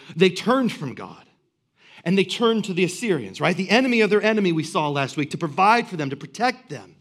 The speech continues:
Because they were only seeing in part, weren't they? They weren't seeing what God saw. They weren't seeing the way God saw it. And so rather than trusting in God, they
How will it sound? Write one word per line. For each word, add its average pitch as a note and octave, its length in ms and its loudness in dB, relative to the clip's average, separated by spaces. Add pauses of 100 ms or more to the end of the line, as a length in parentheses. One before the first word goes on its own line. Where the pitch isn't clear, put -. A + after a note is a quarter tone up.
(1200)
Because G#3 260 -2
they G#3+ 140 2
were A#3+ 220 0
only G#3+ 580 -2
seeing F3+ 640 -2
in D#3 140 -4
part, C3+ 440 -6
weren't D3 280 -12
they? E2+ 200 -20 (1300)
They G3+ 140 4
weren't A3 240 0
seeing G#3 440 0
what E3+ 220 -2
God E3+ 340 0
saw. C#3 400 -2 (220)
They F3 80 4
weren't F3+ 220 0
seeing E3+ 220 0
the D#3+ 80 0
way D#3 580 -2 (200)
God D3 300 0
saw D3 400 -6
it. - 300 -20 (1120)
And E3 100 0
so G3+ 100 4
rather F#3+ 260 2
than D#3 140 -2
trusting F3 760 -4 (180)
in D#3 220 -4
God, D3+ 600 2
they D3 440 0